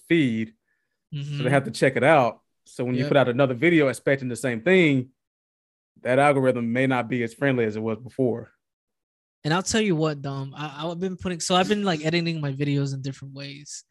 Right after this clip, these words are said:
Speaker 1: Right.
Speaker 2: And it's like, in the beginning, I'll be like, "Oh, hey guys, what's up? Um, if you enjoyed the video, please subscribe to the channel, do the like, you know, yada, yada."
Speaker 1: Mm-hmm.
Speaker 2: And, um, some people get turned off by that.
Speaker 1: Yeah, because, you know, we, we've heard it for years.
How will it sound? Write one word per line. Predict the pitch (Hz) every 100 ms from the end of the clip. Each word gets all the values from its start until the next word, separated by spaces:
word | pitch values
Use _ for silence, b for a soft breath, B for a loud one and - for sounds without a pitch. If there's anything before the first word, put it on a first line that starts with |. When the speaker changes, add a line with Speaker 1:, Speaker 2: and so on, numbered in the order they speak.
| _ _
Speaker 1:
Right. | 117 113 123
Speaker 2:
And | 151
it's | 147 156
like, | 151 139 _ 175
in | 156
the |
beginning, | 151 151 190 190
I'll | 165
be | 156 156
like, | 151 202
"Oh, | 220 208
hey | 160 190
guys, | 185 180 170
what's | 170 180
up? | 165 160 _ _ _ _ _ 151
Um, | 147 139 139 139
if | 143
you | 175
enjoyed | 165 165
the | 156
video, | 165 156
please | 160 151
subscribe | 139 - 151 147 143
to | 143
the |
channel, | 143 190 190 175 170
do | 156
the | 151
like, | 147 165 160
you |
know, | 156 151
yada, | 143 143 143
yada." | 160 151 147 147 _ _ _
Speaker 1:
Mm-hmm. | 113 113
Speaker 2:
And, | 147 143 139
um, | 139 135 135 143 -
some | - 160
people | 190 190
get | 165
turned | - 147
off | 147 -
by | 139
that. | 139 - _ _ _ _ _ _ _ _ _
Speaker 1:
Yeah, | 160 262 190
because, | - 170 160 143
you | 170
know, | 180
we, | 135 151 160
we've | 165 160
heard | 165 160
it | 143
for | 131
years. | 117 123 104 98 -